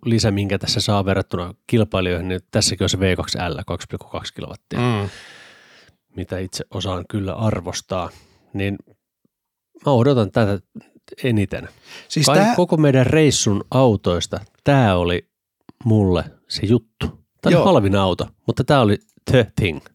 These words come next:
Speaker 2: Ol-, olen täysin samaa mieltä. Tää on se, mitä Nissan Leafin pitäisi olla.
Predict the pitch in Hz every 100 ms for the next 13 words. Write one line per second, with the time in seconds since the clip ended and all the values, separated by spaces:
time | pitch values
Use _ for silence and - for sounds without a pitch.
0 | _ - 196 175 170 - 214 175 147 180
1 | 143 127 135 127 104 98 - - 190 202
2 | 143 135 - 170 - 151 139 139 196 175
3 | 131 117 143 120 - 104 131 127 123 -
4 | 170 101 -